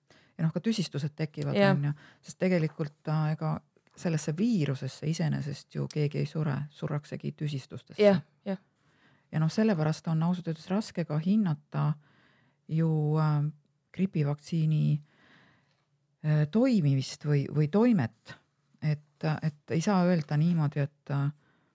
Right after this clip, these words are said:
Speaker 1: et noh, et gripi suremus nüüd tõusis või, või langes drastiliselt pärast, äh, vaktsineerimist, et, äh, et nüüd kuidas see vaktsiin, äh, toimib, eks ole, et, et see nendesse samasugustesse tüsistustesse, mis tekivad gripi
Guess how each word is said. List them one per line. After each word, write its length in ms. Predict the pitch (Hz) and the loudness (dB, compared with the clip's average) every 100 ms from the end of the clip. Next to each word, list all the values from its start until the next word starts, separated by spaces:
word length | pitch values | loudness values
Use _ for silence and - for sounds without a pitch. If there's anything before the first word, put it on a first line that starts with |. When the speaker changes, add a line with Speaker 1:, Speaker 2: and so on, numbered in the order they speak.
| _ _ _ _ _ _ _ | _ _ _ _ _ _ _
Speaker 1:
et 220 | - 147 160 | -6 -4 -2
noh, 160 | 160 | 0
et 280 | 151 - - | 0 -2 -14
gripi 260 | - 165 156 | -6 -6 -4
suremus 440 | 175 175 143 143 151 | -2 0 0 -2 -6
nüüd 80 | - | -2
tõusis 560 | 240 226 190 151 - - _ _ _ - | 0 0 0 -4 -6 -16 _ _ _ -6
või, 200 | 151 147 | 0 2
või 160 | - 156 | 2 2
langes 560 | 202 302 240 160 - - _ - | 2 2 2 0 -2 -12 _ -4
drastiliselt 540 | 165 185 - 151 147 147 | 0 0 0 -2 -2 -2
pärast, 340 | 156 151 - - | -2 -2 -6 -4
äh, 240 | 156 151 147 147 _ _ _ - | 0 2 0 -2 _ _ _ -8
vaktsineerimist, 800 | 151 - 160 156 147 143 143 - | -8 -2 0 2 2 0 -2 -6
et, 340 | 151 _ - | -8 _ -6
äh, 240 | 151 147 147 - _ _ _ _ _ _ _ _ _ _ _ _ - | 0 0 0 -4 _ _ _ _ _ _ _ _ _ _ _ _ -4
et 120 | 175 175 | -2 0
nüüd 140 | 170 - | 0 2
kuidas 240 | 180 160 | 2 2
see 120 | 165 | 0
vaktsiin, 500 | 156 - 190 185 165 | -2 0 2 4 4
äh, 360 | 160 156 156 156 | 4 2 2 2
toimib, 380 | 185 190 139 135 | 2 2 2 -2
eks 180 | 139 - | -6 -4
ole, 200 | 160 151 | -2 -2
et, 60 | 147 - | -4 -8
et 420 | 156 - - 143 | -10 -8 -6 -4
see 220 | 170 160 - | -2 -2 0
nendesse 360 | 185 175 - - | 2 2 -2 -4
samasugustesse 760 | 208 247 220 160 147 - - | 0 2 2 0 -4 -8 -16
tüsistustesse, 720 | 165 311 196 - 165 156 - 160 | -10 -4 -4 -4 -6 -6 -2 -2
mis 160 | 147 | -2
tekivad 460 | - 170 151 156 - | -4 -4 -4 -4 -6
gripi 460 | 262 - - 185 | -8 -8 -2 0